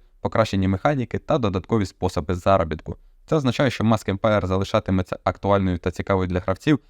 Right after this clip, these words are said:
навіть після розподілу токенів. Крім того, розробники мають намір інтегрувати Mask Empire глибше в екосистему The Open Network,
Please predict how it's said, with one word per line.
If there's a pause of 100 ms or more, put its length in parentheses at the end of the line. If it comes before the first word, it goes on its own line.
(140)
навіть
після
розподілу
токенів. (440)
Крім
того,
розробники
мають
намір
інтегрувати
Mask
Empire (260)
глибше
в
екосистему
The
Open
Network,